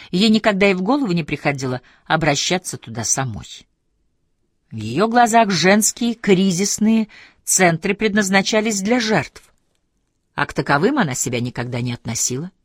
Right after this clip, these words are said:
Следовательно, оставалось сделать то, чего ей прежде делать не приходилось:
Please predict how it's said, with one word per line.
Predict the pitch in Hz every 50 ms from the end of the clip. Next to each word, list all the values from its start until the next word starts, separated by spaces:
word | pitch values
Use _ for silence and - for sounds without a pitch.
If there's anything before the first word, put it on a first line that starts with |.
| _ _ _ _ _ _ - - - - - - - -
Следовательно, | - - 311 370 370 330 302 311 311 311
оставалось | 294 - 285 277 277 277 262 262 220
сделать | 208 220 233 214 214 208 - _ _
то, | - 349 370
чего | 370 - - 311 254 269
ей | 226 233 240 -
прежде | - - 208 240 240 196 185 208
делать | 185 175 196 190 190 185 - -
не | 175 175 165 156 147
приходилось: | - - 113 - - 123 117 104 101 107 101 95 - - - -